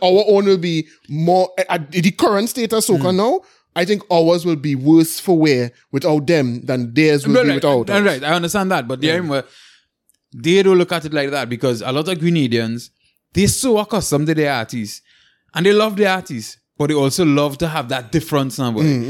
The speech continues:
Speaker 1: mm.
Speaker 2: And to not have it, I think, I think, you know, the, some of the promoters, probably not the, the Grenadian people, the, some of the promoters will feel like they, like
Speaker 1: Yeah.
Speaker 2: they're being robbed or they, you know, and
Speaker 1: Yeah, I, I, I think the promoters might argue, but I don't think the people of Grenada would feel. Uh, no, listen, and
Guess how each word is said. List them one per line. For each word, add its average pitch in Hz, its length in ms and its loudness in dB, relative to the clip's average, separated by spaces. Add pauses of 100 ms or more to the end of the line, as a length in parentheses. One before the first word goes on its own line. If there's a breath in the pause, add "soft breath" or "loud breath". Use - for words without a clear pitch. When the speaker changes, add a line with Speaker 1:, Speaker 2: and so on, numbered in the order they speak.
(140)
Speaker 1:
mm. 123 60 -4
Speaker 2:
And 147 100 -4
to 156 80 0
not 175 220 0
have 156 220 -4
it, 123 80 -4
I 123 120 -2
think, 135 340 -4 (420 soft breath)
I 135 180 -8
think, 143 320 -2
you 127 160 -2
know, 123 420 0 (480)
the, 131 240 -10
some 220 160 -2
of 175 60 0
the 165 80 0
promoters, 135 580 0 (140)
probably 226 240 -2
not 233 140 -2
the, 196 140 -2
the 135 200 -8
Grenadian 135 400 0
people, 120 240 -4
the, 120 80 -4
some 156 160 -2
of 143 60 -2
the 143 40 -2
promoters 131 440 -2
will 127 60 -4
feel 131 160 -2
like 120 120 -6
they, 113 220 -6 (420 loud breath)
like - 100 -6
Speaker 1:
Yeah. 240 260 2
Speaker 2:
they're - 100 -2
being 120 280 -10
robbed 127 320 0
or 117 200 2
they, 110 160 -4
you 110 260 -6
know, 123 220 -2
and 123 180 -4
Speaker 1:
Yeah, 160 460 0
I, 143 60 0
I, 147 40 -4 (160)
I 147 60 0
think 156 180 -6
the 151 60 0
promoters 139 480 0
might 139 180 -2
argue, 123 240 -4
but 139 100 0
I 131 40 2
don't 151 100 -2
think 165 140 -4
the 151 60 -2
people 131 320 -6
of 127 80 -2
Grenada 107 520 -2 (320 soft breath)
would 123 280 0
feel. 180 380 -4
Uh, 190 180 -2
no, 196 180 2
listen, 170 320 0
and 143 120 -4